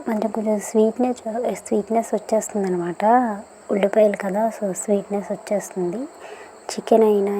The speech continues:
ఇదైనా కూడా అంతే. So ఇలా ఆయిల్ పైకి తేలి టమాటో, ఉల్లిపాయ పేస్ట్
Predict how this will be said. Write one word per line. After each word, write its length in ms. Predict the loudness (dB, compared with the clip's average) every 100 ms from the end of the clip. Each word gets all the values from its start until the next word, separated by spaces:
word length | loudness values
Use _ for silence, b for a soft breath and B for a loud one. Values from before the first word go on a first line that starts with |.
| 0
ఇదైనా 340 | 4 4 2 0 0
కూడా 160 | 0 -2
అంతే. 320 | -4 -6 -4 -2 -4 B B B -20 -6
So 140 | 2 2 2 0
ఇలా 160 | 2 2 2
ఆయిల్ 200 | 0 0 2
పైకి 280 | 2 0 -2
తేలి 280 | 0 0 -2 -4 -8 -16 -2 2
టమాటో, 420 | 4 2 2 4 4
ఉల్లిపాయ 300 | 2 2 2 4
పేస్ట్ 300 | 0 -2